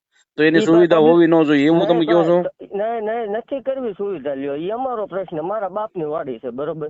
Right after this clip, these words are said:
Speaker 1: એવું છે?
Speaker 2: હા, ઈ મારો
Speaker 1: તો
Speaker 2: પ્રાઇવેટ માલ
Speaker 1: હવે
Speaker 2: છે,
Speaker 1: ઈ,
Speaker 2: ભાઈ, મારી
Speaker 1: હવે ઈ તમારા બાપુની વાડી છે, બરાબર? અમારે ઈ લઈ નથી લેવી, બરાબર?
Speaker 2: હા,
Speaker 1: તો
Speaker 2: હા.
Speaker 1: ઈ માતાજી છે અમારે દેવી પૂજકના છે.
Speaker 2: હા, તો લઈ જાઓ, હાલો.
Speaker 1: બરાબર? તો તમારે ધૂણા એ નહીં ને, દાદા?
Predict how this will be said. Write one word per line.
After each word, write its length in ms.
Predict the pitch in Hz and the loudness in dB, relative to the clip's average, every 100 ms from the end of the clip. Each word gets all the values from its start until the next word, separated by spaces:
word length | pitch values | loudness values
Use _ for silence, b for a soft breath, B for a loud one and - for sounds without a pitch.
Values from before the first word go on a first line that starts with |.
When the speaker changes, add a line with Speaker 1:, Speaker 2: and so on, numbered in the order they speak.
| - | -4
Speaker 1:
એવું 320 | 131 170 165 | 0 2 2
છે? 260 | 101 92 76 _ _ _ _ - | -2 -6 -8 _ _ _ _ -4
Speaker 2:
હા, 180 | 151 | -2
ઈ 160 | 160 185 | -2 -2
મારો 280 | 170 180 214 | -2 -4 0
Speaker 1:
તો 100 | 151 | 4
Speaker 2:
પ્રાઇવેટ 300 | 170 226 160 | 4 2 -2
માલ 180 | 160 135 | 2 4
Speaker 1:
હવે 100 | 175 | 4
Speaker 2:
છે, 60 | |
Speaker 1:
ઈ, 240 | 160 185 196 | 6 6 4
Speaker 2:
ભાઈ, 140 | 202 | 0
મારી 200 | 170 123 | 0 4
Speaker 1:
હવે 200 | 160 185 | 4 4
ઈ 40 | |
તમારા 400 | 180 170 180 190 | 4 2 4 4
બાપુની 540 | 180 160 165 185 190 180 | 4 4 4 2 4 6
વાડી 320 | 160 170 139 | 6 6 4
છે, 120 | 117 | 2
બરાબર? 380 | 117 160 180 185 | 4 4 4 4
અમારે 400 | 139 165 175 170 | 2 4 4 6
ઈ 40 | |
લઈ 240 | 156 156 170 | 6 4 4
નથી 240 | 160 131 | 0 0
લેવી, 300 | 110 98 87 | -2 -2 -2
બરાબર? 440 | 87 147 180 208 - | 0 2 2 0 -2
Speaker 2:
હા, 240 | 139 147 135 _ _ | -4 -4 -6 _ _
Speaker 1:
તો 100 | 190 | 2
Speaker 2:
હા. 120 | 190 160 | 2 2
Speaker 1:
ઈ 220 | 180 214 | 2 2
માતાજી 520 | 180 170 208 208 214 | 4 2 4 4 4
છે 120 | 202 | 2
અમારે 240 | 208 202 190 | 4 4 4
દેવી 240 | 190 190 | 4 4
પૂજકના 540 | 151 143 117 110 95 | 2 2 0 0 -2
છે. 140 | 87 90 _ _ _ _ _ - | -4 -8 _ _ _ _ _ -8
Speaker 2:
હા, 80 | 170 | -6
તો 180 | 220 | -4
લઈ 260 | 220 262 240 | -4 -4 -4
જાઓ, 180 | 202 175 | -4 -4
હાલો. 240 | 196 190 - _ _ - | -4 -8 -12 _ _ -2
Speaker 1:
બરાબર? 440 | 135 175 180 185 - b b | 2 4 4 0 -2 b b
તો 120 | 180 | 2
તમારે 320 | 190 202 196 | 4 4 4
ધૂણા 300 | 156 180 202 | 6 6 6
એ 160 | 208 202 | 6 6
નહીં 180 | 226 220 | 4 4
ને, 60 | |
દાદા? 300 | 143 107 95 | 2 2 0